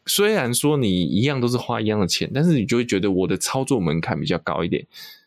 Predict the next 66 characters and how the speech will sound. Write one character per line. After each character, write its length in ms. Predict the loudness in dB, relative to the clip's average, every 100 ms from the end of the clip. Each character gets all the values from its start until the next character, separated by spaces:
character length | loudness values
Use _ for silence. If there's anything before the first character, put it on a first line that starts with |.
| _ _ _
因 100 | -2
为 60 | 0
假 180 | 0 -2
设 160 | 0
我 160 | 0 0
今 140 | 0
天 120 | 0 0
买 260 | -2 -2
的 180 | 0 -2
股 220 | -2 -4
票 260 | -2 -2 -2
是 260 | 0 0
十 220 | 2 0 0
分 180 | -2
之 160 | 0 2
一 60 | 2
的 80 |
价 240 | 0 -4 -6
格， 240 | -10 -12 -14 -18 -18 -6
那 160 | -4 0
我 180 | 0
就 160 | 0 -2
可 220 | -2 -2
以 100 | -2
很 220 | 0 0
灵 160 | 0 0
活 200 | 0 0
说， 160 | 0 2
我 180 | 2
今 200 | 0 0
天 140 | 0 0
是 140 | 0
要 220 | 0 0
用 360 | 0 0 -2 -4 -10 -20 _ _ _ _
十 360 | -4 -2 -2 -2
张 200 | -2 0
做 160 | 0
单 240 | 0 -2 0
位 120 | 0
来 160 | -2
操 260 | -4 -4 -4
作。 220 | -2 -2
可 100 | -2
是 160 | 0 0
特 180 | 0 -2
斯 140 | 0
拉 120 | -2
就 120 | -2
变 160 | 0 0
成， 80 | 0
哦， 120 | 0
我 100 | 0
只 160 | 0 -2
好 100 | -2
像 160 | 0
一 80 | 0
次 160 | -2 -4
只 120 | -4
能 80 | -4
用 160 | -4 -2
一 100 | -2
两 220 | -2 -4
张 200 | -6 -4
啊， 240 | -4 -4 -6 -12 -20 -10
或 100 | -4
是 500 | 0 2 2 2 0